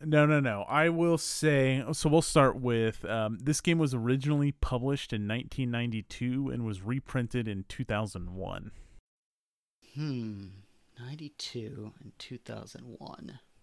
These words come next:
Speaker 1: Mm-hmm.
Speaker 2: Man, that's like the, see, I played, like, that's,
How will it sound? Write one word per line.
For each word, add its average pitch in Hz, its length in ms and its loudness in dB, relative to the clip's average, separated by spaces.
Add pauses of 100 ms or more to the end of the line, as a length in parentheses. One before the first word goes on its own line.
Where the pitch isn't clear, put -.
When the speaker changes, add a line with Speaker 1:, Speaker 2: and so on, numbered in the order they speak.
(140)
Speaker 1:
Mm-hmm. 104 300 -6 (1300)
Speaker 2:
Man, 135 180 -4
that's 143 180 -4
like 135 180 0
the, 120 240 -2
see, - 260 -2
I 139 120 0
played, 156 480 0
like, 127 340 -4
that's, - 400 -6